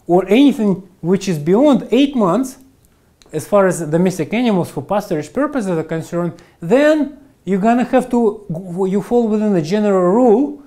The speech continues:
not within an exception, but customs examiners say clearly this is an exception. So D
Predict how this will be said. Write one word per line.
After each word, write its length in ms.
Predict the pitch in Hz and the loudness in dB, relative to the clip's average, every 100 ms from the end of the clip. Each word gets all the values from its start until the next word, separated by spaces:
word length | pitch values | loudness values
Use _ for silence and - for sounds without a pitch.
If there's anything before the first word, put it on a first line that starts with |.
| _ _ - | _ _ -4
not 340 | 165 220 220 | 0 2 2
within 320 | 170 165 165 160 | 0 -2 -2 -2
an 60 | |
exception, 520 | 151 - 254 165 160 | -4 -4 -4 -2 -4
but 160 | 147 - | -6 -4
customs 540 | 202 196 185 175 - _ _ - | -4 -2 -4 -6 -12 _ _ -12
examiners 640 | 156 277 320 277 254 - - _ | -2 2 4 2 0 -6 -20 _
say 300 | - 185 175 | -4 -2 -2
clearly 500 | 190 202 196 180 151 | 0 2 4 2 0
this 220 | 160 175 | -2 -2
is 80 | 147 | -4
an 120 | 143 | -6
exception. 480 | 135 - 117 - _ | -8 -12 -14 -14 _
So 380 | - 202 202 196 - - _ - - | -8 -2 -2 -2 -14 -20 _ -18 -8
D 500 | 156 202 302 311 | -4 2 4 4